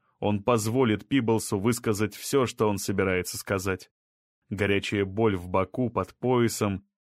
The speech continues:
всё ещё не отпускала, делая угрозы Пиблса вполне убедительными. Пиблс заорал, перекрикивая оглушительный рёв печи. Его глаза беспокойно задвигались.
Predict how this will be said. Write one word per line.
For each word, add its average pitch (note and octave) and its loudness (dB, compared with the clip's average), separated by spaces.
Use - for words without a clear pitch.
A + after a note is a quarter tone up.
всё - 0
ещё A#2 0
не A2+ 2
отпускала, A2+ 0
делая A#2 2
угрозы A2 2
Пиблса A2+ 0
вполне B2 2
убедительными. G#2 0
Пиблс E3+ 2
заорал, C3+ 4
перекрикивая A#2+ 2
оглушительный B2 2
рёв A#2+ 0
печи. G2+ -4
Его G#2 4
глаза A2 2
беспокойно G#2+ 0
задвигались. F#2+ -2